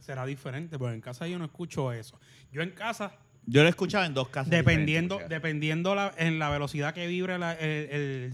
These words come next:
Speaker 1: el que ha-, que haga el sismo, ¿sabe? La vibración, pues se escucha un zumbido, pero suave. Pero es cuando vibra, este, rápido.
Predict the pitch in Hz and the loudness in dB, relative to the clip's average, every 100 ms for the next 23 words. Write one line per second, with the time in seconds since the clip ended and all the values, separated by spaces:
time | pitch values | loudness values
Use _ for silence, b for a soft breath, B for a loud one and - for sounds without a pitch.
0 | - 127 123 123 127 123 120 117 - 127 | -10 -8 -8 -6 -6 -4 -6 -8 -8 -6
1 | 156 160 208 170 139 131 B B B - | -6 -6 -4 -2 -2 -4 B B B -8
2 | - - - 131 123 120 123 123 185 185 | -12 -16 -6 -4 -4 -4 -4 -4 0 0
3 | 180 - b b b 151 147 135 - 170 | 0 -8 b b b -2 -2 -6 -8 -2
4 | 196 175 156 185 156 127 107 87 107 123 | 0 0 0 0 0 -4 -6 -12 -12 -10
5 | 131 127 123 117 143 139 123 104 - B | -8 -6 -6 -2 0 2 0 -4 -14 B
6 | B B - 139 202 196 180 160 190 185 | B B -8 -6 -2 -2 0 2 2 2
7 | 156 151 - 135 131 123 135 156 139 117 | 0 -4 -4 -4 -4 -4 -2 -2 -4 -8
8 | 107 | -10